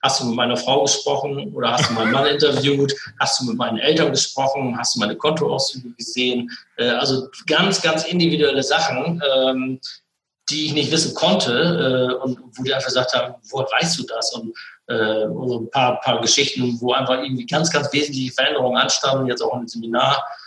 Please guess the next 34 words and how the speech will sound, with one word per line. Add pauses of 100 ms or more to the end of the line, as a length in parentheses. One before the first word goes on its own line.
(240)
äh,
ist,
ist
eine
Teilnehmerin
dabei, (480)
da
konnte
man
letztes
Jahr
im
Horoskop
schon
sehen,
dass
dies
Jahr
ein
ganz,
ganz
wichtiger (340)
Schritt
im
Berufsleben
passieren
wird.
Ja,
und
die
ist
dann
auch,
äh,